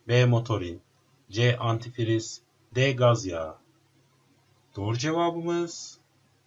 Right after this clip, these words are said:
A şıkkı olacaktır. Buji ile ateşlemeli motorların yakıtı benzindir arkadaşlar. İç kanamalar kazazedeyi şok ve ölüme götürecek kadar kan kaybına neden olabilir.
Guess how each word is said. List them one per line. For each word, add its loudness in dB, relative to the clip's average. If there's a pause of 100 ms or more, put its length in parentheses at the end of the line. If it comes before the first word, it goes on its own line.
(1600)
A 8
şıkkı -4
olacaktır. 0 (1500)
Buji 2
ile 6
ateşlemeli 2
motorların 0
yakıtı -2
benzindir 4
arkadaşlar. -6 (580)
İç 0
kanamalar 4
kazazedeyi 6
şok 0
ve 2
ölüme 2
götürecek -2
kadar 2
kan 2
kaybına 2
neden 4
olabilir. 0